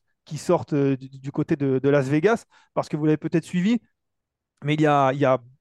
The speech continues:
l'ent-, en tout cas, il y a le, le vestiaire qui semble être, euh, totalement acquis à la cause de, de Pierce. On a, euh, vu des rumeurs comme quoi Max Crosby aurait annoncé, euh, à ses dirigeants que si Pierce n'était pas titularisé,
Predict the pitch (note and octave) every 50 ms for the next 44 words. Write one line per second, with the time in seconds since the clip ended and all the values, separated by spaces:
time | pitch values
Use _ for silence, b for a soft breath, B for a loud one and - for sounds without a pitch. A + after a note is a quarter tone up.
0 | _ _ E3 D#3 D#3 F#3 F#3 F#3 - - D3+ C#3+ - - - F#3+ F3 D#3 C#3+ C#3+
1 | C#3 C3+ C3+ C#3 C3+ C3 B2 A#2+ G3 G3 - - - A3+ G#3+ - - _ - D#3
2 | - - F#3 F3 E3+ E3+ - - D3+ C#3 C3+ - - G#3 G3+ - - G3+ F#3 F#3
3 | F#3 F3 E3 D#3 - _ _ D#3 D#3 - - E3 D#3 D3 C#3+ C3+ - D#3+ D3 C3
4 | C#3+ C3+ C3 B2 C3+ C3+ - - G#3+ A#3 A3 - - _ b b b b b -
5 | - C#3+ D3 C#3+ C#3+ C#3 C3+ C3 B2+ B2+ B2+ B2+ B2+ A#2 C#3+ F3 F#3 F3+ C#3+ C#3
6 | C#3 C3 D3 D#3+ E3 F3 F3 E3 - - D3 C#3+ - - D3+ D#3+ F#3+ - - -
7 | - F#3 F#3 F3 D3+ F3 F#3 F3 b b b b b b - C#3 C#3 D3+ D3+ D#3
8 | D#3+ D#3+ - - F3+ E3 D3 C#3 C3+ C#3 - C#3 C#3 - - D3+ C#3 C#3 D#3+ D#3+
9 | E3+ D3+ E3+ F3 E3+ D#3+ - D3 C#3+ C3 b b b b b - - - F#3+ E3+
10 | - - A3+ A3 F#3 - - D#3 D#3+ D3+ - E3+ - F3 E3+ D#3 - - - -
11 | - E3 E3+ E3 E3 E3+ D#3+ D3 F3 F3 D#3